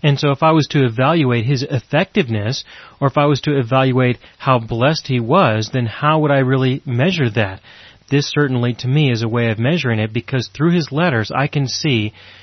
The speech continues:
that he grew to know his God. He grew in a personal relationship with his God to the extent where he grew to know him, and to me that is a big deal. That regardless of the sufferings that he experienced,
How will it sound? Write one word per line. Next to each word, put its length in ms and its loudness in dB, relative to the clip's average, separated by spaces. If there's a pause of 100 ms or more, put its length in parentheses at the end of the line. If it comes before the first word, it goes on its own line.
(120)
that 120 2
he 320 0
grew 540 2
to 100 0
know 520 0 (300)
his 240 0
God. 480 0 (380)
He 200 0
grew 360 4
in 100 0
a 80 2
personal 460 -2
relationship 720 -2
with 240 0
his 220 0
God 400 -4 (420)
to 80 2
the 160 2
extent 460 -2
where 140 0
he 300 -2
grew 340 0
to 140 0
know 280 2
him, 260 2
and 140 -2
to 80 -4
me 320 2
that 180 0
is 120 0
a 200 -2
big 220 -2
deal. 420 0 (460)
That 80 2
regardless 640 0
of 60 -6
the 80 -2
sufferings 580 0
that 80 0
he 160 0
experienced, 840 -2